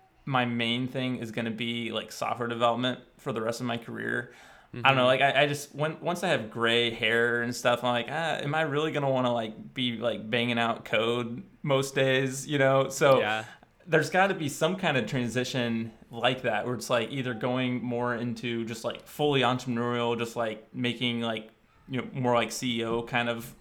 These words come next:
Speaker 1: roles, decisions, or
Speaker 2: Mm-hmm.
Speaker 1: like, more teaching kind of stuff, um, or managing, obviously. Like, there's, there's lots of different directions you can go from just being a,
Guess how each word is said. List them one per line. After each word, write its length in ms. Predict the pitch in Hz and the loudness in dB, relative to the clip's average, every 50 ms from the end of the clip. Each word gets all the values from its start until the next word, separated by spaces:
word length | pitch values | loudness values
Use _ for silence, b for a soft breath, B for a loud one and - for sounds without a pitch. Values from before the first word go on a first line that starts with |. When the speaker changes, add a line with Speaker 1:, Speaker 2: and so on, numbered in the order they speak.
| - | -8
Speaker 1:
roles, 440 | 127 131 120 117 117 117 120 - - | -2 0 0 2 2 0 -2 -4 -10
decisions, 680 | - - 135 135 127 - - 127 113 113 120 120 120 113 | -12 -8 -6 -6 -4 -2 -4 -4 -2 -2 -2 -4 -4 -4
or 420 | 110 131 131 127 127 127 123 120 120 | -4 -4 -2 -2 0 2 2 0 0
Speaker 2:
Mm-hmm. 560 | 117 113 117 113 110 110 110 113 110 - 117 | -2 -8 -12 -12 -12 -12 -14 -14 -12 -10 -6
Speaker 1:
like, 380 | 110 110 107 107 107 - - - _ _ _ _ - | -4 -2 -2 -4 -6 -8 -16 -20 _ _ _ _ -8
more 260 | - 131 123 117 117 | -4 -2 0 0 0
teaching 960 | 110 110 - - 143 127 - - 135 127 123 123 120 120 120 123 120 120 113 - | 0 -2 -4 -6 -6 -6 -4 -2 0 0 0 0 0 -2 -2 -4 -4 -6 -8 -6
kind 160 | - 143 131 127 | -4 -2 -2 -2
of 60 | 120 | -2
stuff, 720 | - - - - 131 120 120 120 120 123 117 - - - B B B B B B B - | -6 -6 -2 0 0 0 0 0 -2 -4 -6 -8 -14 -20 B B B B B B B -2
um, 580 | 117 120 113 110 110 107 107 107 107 107 104 - - _ _ _ _ _ _ _ - | 0 2 2 2 2 0 0 0 -2 -2 -4 -8 -14 _ _ _ _ _ _ _ 0
or 120 | 151 135 | 0 2
managing, 480 | 120 113 113 117 117 117 113 117 117 117 | 2 2 2 2 2 0 -2 -2 -2 -2
obviously. 300 | 113 117 117 - 127 117 | -2 -2 -2 -2 -2 -2
Like, 120 | 131 131 | 0 0
there's, 260 | 175 170 143 - 127 | 0 -2 -2 -4 -6
there's 220 | - 170 156 131 123 | -6 -6 -6 -4 0
lots 220 | 120 120 120 - | 0 0 0 0
of 80 | 123 113 | -2 -4
different 380 | 117 117 117 - - 117 120 | -4 -4 -4 -6 -12 -14 -4
directions 360 | - 123 117 - - 123 113 | -2 -2 -2 0 -2 -4 -4
you 60 | 110 117 | -4 -4
can 160 | 117 110 107 | -4 -4 -2
go 280 | 107 120 117 117 113 110 | 0 2 2 2 2 0
from 260 | - - 123 113 110 | -2 -4 -4 -2 -2
just 180 | 107 110 - 113 | -4 -6 -6 -4
being 200 | 117 113 113 110 | -4 -4 -4 0
a, 60 | 107 | 0